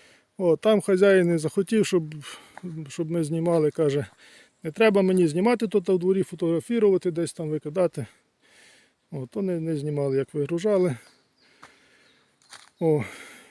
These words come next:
їдемо назад, рішили кис-, кинути трошки пісочку по дорозі, щоб вже потім не їхати. Це мене хрещена попросила, «Привези мені трошки піску».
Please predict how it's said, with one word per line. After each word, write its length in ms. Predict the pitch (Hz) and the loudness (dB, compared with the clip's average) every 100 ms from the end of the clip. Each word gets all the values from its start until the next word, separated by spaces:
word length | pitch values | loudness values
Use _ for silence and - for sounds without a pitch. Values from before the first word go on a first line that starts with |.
| _ | _
їдемо 360 | 170 233 220 202 | -2 2 4 6
назад, 360 | 196 190 226 190 | 4 4 4 2
рішили 360 | 175 214 208 | 2 4 4
кис-, 300 | - 190 196 | 2 -4 -4
кинути 360 | 170 202 185 175 | 0 0 0 0
трошки 320 | 196 175 180 | -2 -2 -6
пісочку 600 | - 160 175 147 - 110 _ _ _ _ _ | -10 -2 0 0 -4 -14 _ _ _ _ _
по 100 | - | -10
дорозі, 460 | 143 165 160 123 120 _ _ _ | -2 2 2 2 -4 _ _ _
щоб 180 | - | -12
вже 140 | 139 160 | -6 -4
потім 320 | 165 147 151 | -6 -10 -8
не 80 | 185 | -6
їхати. 360 | 220 175 156 | -6 -8 -12
Це 200 | 147 170 - - - - - _ - | -8 -8 -8 -18 -20 -20 -20 _ -10
мене 200 | 165 160 | -6 -4
хрещена 460 | - - 165 156 147 | -4 -2 0 0 0
попросила, 580 | 143 147 - 156 143 - - - _ _ _ - _ - - | -4 -4 -2 0 0 -6 -16 -20 _ _ _ -20 _ -16 -6
«Привези 240 | 147 156 | -2 0
мені 180 | 185 175 | 0 0
трошки 300 | 170 151 165 | -4 -6 -8
піску». 400 | - - 160 | -10 -6 -4